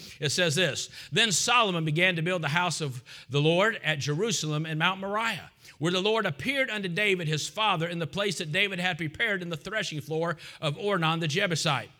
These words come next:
Now, verse six says this, Second Chronicles three,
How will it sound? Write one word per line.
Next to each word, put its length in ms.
Now, 140
verse 200
six 240
says 240
this, 260
Second 220
Chronicles 380
three, 320